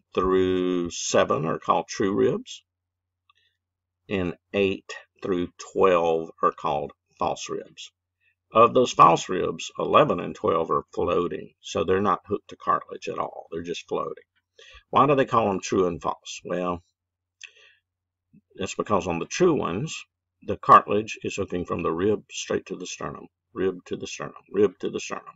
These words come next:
rib straight to the sternum. That's why they're called true. False is kind of weird. It's because the cartilage is hooked to more cartilage,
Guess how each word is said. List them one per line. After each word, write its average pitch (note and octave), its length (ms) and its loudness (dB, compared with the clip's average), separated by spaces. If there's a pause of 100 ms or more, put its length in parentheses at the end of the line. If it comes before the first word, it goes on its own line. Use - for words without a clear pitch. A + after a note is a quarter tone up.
rib F#2 260 0
straight - 320 -4
to G#2+ 100 -8
the F#2 100 -8
sternum. - 300 -12 (440)
That's F#2 240 -6
why F#2 180 4
they're F#2 140 0
called E2+ 500 -2 (220)
true. - 240 -2 (720)
False - 600 6
is - 160 -10
kind G2 220 0
of G#2 100 0
weird. F2+ 600 -4 (380)
It's - 200 -8
because F#2 560 -2
the D#2+ 180 -4
cartilage - 800 -2 (1400)
is F#2+ 260 0
hooked - 480 2 (800)
to F2 440 -2 (340)
more - 320 -2
cartilage, - 720 -8